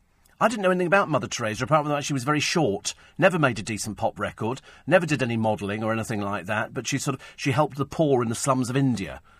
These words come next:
And, and that's all I know. And she wore a tea towel on her head, and it was always white and blue. I can always see white and blue, white and blue,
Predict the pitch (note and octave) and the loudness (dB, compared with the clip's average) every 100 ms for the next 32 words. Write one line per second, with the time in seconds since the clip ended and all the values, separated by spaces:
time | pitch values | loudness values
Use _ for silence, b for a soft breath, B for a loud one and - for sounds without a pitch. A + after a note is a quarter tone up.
0 | b b b B2 C3+ B2+ - C#3 D3+ E3+ | b b b 0 0 -2 0 4 4 6
1 | E3 E3 F#3+ C3 G2 A2+ C#3 C#3 C3 - | 6 6 4 2 0 -4 -2 -2 -2 -2
2 | E3 - F2 E2+ F2 G2+ F#2 E2+ F#2+ A2+ | -4 -4 -4 -6 -6 -6 -4 -4 -6 -6
3 | B B B - C#3 C#3 D3+ D3 C#3+ C3+ | B B B 0 0 2 2 4 4 4
4 | C3 C#3 - C#3 D#3 E3+ F3+ A3+ B3 - | 2 2 2 0 2 2 4 4 4 4
5 | G#3 C#3+ A2 D3+ D#3 - - C#3 C#3 C#3+ | 4 2 4 4 4 -2 -4 -2 0 0
6 | C3 A#2+ B2+ - B2+ A2 B2 | 0 2 0 0 -4 -4 -4